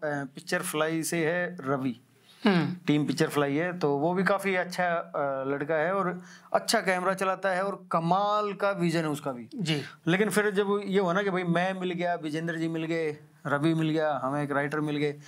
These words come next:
Speaker 1: और फिर पूरी की पूरी जो आर्टिस्ट वाली टीम है
Speaker 2: हम्म।
Speaker 1: हमारी, अ, ये सोच लो कि सभी एक ऐसा कॉम्बिनेशन हुआ कि भाई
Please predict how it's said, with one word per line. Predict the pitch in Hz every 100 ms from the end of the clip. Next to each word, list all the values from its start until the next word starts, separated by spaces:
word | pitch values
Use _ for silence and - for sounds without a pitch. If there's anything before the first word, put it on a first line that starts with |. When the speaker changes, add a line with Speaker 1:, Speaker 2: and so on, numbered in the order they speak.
| - -
Speaker 1:
और | 147
फिर | 180
पूरी | 180 185 180
की |
पूरी | 180 180 180
जो | 170 180 175
आर्टिस्ट | 165 165 175
वाली | 170 175
टीम | 175 175 175
है | 175 - - -
Speaker 2:
हम्म। | 202 170 143 -
Speaker 1:
हमारी, | 143 147 147 151
अ, | 151 151 139 135 131 - _ - - - -
ये | 180
सोच | 180 180
लो |
कि | 202 214 214
सभी | 185 - - 247 233 220 226 - - 233
एक | 220
ऐसा | 220 208 247
कॉम्बिनेशन | 226 214 208 190 180
हुआ | 156 170
कि | 180
भाई | 180 151 170 175